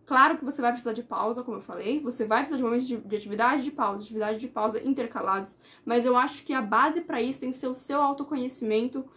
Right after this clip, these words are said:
e o, o seu, o seu sentimento ali do que tá acontecendo no momento que você tá estudando. Cansou? Para um pouco.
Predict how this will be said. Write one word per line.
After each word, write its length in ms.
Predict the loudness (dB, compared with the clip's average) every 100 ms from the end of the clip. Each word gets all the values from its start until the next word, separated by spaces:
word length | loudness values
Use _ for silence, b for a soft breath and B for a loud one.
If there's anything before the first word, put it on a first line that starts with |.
| B B
e 180 | 2 4
o, 180 | 4 0
o 40 |
seu, 560 | -6 -4 2 2 2 2
o 220 | 2 0
seu 240 | 0 -4
sentimento 500 | -2 -2 0 2 2
ali 140 | 2 2
do 100 | 0
que 60 |
tá 180 | 0 0
acontecendo 480 | 2 0 -4 0 2
no 80 | 2
momento 280 | 2 0 -2
que 80 |
você 60 | -6
tá 100 | -10
estudando. 520 | -4 -2 -2 -4 -8 b b
Cansou? 540 | -4 0 2 4 4 2
Para 240 | -2 2
um 100 | 2
pouco. 400 | 2 -2 -4 -16